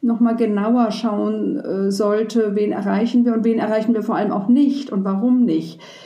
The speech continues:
Inzwischen ist es ja auch so, dass, äh, Jugendliche oft, ähm, aufwachsen in einer, ähm,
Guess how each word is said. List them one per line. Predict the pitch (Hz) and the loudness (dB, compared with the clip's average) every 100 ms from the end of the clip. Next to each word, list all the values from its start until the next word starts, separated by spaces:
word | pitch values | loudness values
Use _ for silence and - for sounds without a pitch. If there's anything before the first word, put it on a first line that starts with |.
| - | -14
Inzwischen | - 220 - 240 247 240 | -4 -4 0 0 2 2
ist | 233 | 2
es | 247 233 | 0 0
ja | 226 202 | 0 0
auch | 226 | -2
so, | - 233 220 | -2 -2 0
dass, | 220 208 240 | -2 -2 -4
äh, | 226 214 208 | -2 -2 0
Jugendliche | 202 247 254 240 214 240 - | 2 4 4 2 0 -2 0
oft, | 240 - - - | -2 -2 -10 -12
ähm, | - 110 104 104 190 | -8 -4 -2 -4 -4
aufwachsen | 208 254 285 214 202 - - 208 | -2 0 0 -2 -6 -8 -6 -4
in | 214 - | -4 -4
einer, | 202 202 196 190 196 196 - - - | -2 0 0 0 -2 -6 -16 -20 -14
ähm, | - 185 175 175 175 180 | -6 -2 -2 -2 -4 -8